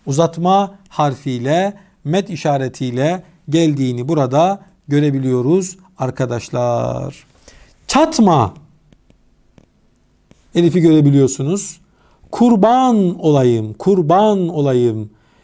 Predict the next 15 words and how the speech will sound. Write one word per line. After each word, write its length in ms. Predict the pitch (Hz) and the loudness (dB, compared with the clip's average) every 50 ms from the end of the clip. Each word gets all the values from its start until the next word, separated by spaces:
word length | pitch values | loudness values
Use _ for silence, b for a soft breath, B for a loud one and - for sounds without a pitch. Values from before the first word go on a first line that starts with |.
| b b b b | b b b b
Çehreni 640 | - - 220 196 170 180 190 208 208 202 190 190 240 - | -2 0 0 0 0 0 2 2 2 2 0 -2 -4 -2
ey 600 | 208 233 247 247 240 233 220 214 202 190 180 175 | -2 0 0 2 2 0 0 0 -2 -2 -4 -2
nazlı 400 | 180 185 185 170 151 151 151 160 | -2 0 0 -2 -2 -2 -2 0
hilal. 580 | 147 135 147 143 139 139 135 123 113 110 107 104 107 _ _ - | 2 2 2 2 2 2 2 0 0 -2 -6 -8 -12 _ _ -2
Na, 380 | 151 170 180 170 165 175 175 170 - - | 0 2 4 4 2 0 -2 -8 -14 -10
na'yı 260 | 180 165 151 151 151 | -8 -6 -4 -4 -4
görebiliyorsunuz, 840 | 143 139 131 135 123 120 120 120 113 113 - 139 139 185 208 196 - | -2 -2 -2 -2 -2 -2 -4 -4 -6 -6 -8 -10 -8 -8 -8 -8 -8
uzatmayı. 520 | 220 143 120 113 - - 135 156 196 208 208 b b b b b b b b b b b | -10 -10 -10 -10 -8 -8 -6 -6 -6 -8 -10 b b b b b b b b b b b
Kahraman. 920 | - 214 208 190 202 214 226 226 214 233 247 254 247 226 190 151 127 117 120 | -2 0 0 2 2 2 4 4 4 4 2 2 2 2 0 -2 -4 -6 -6
Ha, 260 | - 165 156 160 151 | -6 -6 -6 -6 -4
diyorsun, 280 | 175 214 196 208 220 170 | -4 -4 -4 -4 -6 -6
diyeceksiniz 380 | 175 185 226 208 208 262 240 180 | -4 -2 -2 -2 -2 -4 -4 -2
ki 160 | 208 190 202 | 0 0 2
niye 240 | 220 254 240 247 - | 2 2 0 -2 -4
K'ya 520 | - - 208 208 202 202 196 190 180 | -2 0 2 4 4 4 4 2 0